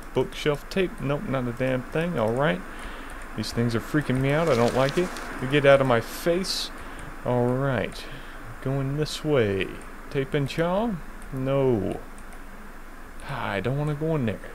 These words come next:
You can get fucked. Man, that spider web scared the shit out of me. All right,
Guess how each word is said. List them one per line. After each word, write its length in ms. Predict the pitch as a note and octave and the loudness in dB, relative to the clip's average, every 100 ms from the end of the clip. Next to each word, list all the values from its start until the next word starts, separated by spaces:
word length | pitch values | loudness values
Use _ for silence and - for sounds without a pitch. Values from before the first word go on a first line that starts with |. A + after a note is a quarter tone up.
| - | -6
You 220 | A#2 C#3 | -2 -2
can 240 | C3+ C#3 C#3 | -2 -2 0
get 120 | C3+ | 0
fucked. 400 | - - - - - - - - - - - - - - - - - - - - - - - - A#2 | 2 0 -2 -12 -12 -14 -14 -14 -14 -14 -14 -14 -14 -14 -14 -14 -12 -12 -12 -12 -12 -12 -12 -6 0
Man, 380 | A2 G#2 F#2+ | 0 0 0
that 240 | G#2 B2+ - | 2 2 2
spider 340 | - B2+ A#2+ | 2 4 6
web 220 | A#2 G#2+ | 6 4
scared 360 | - - C3 A#2 | 0 0 0 2
the 100 | G#2 | 0
shit 480 | - - - A3 D#3 | 2 2 8 10 12
out 160 | A2+ | 12
of 80 | F#2+ | 10
me. 80 | F2+ - - - - | 2 -6 -8 -8 -2
All 200 | D3 C#3 | 2 4
right, 320 | C#3+ C3+ | 6 4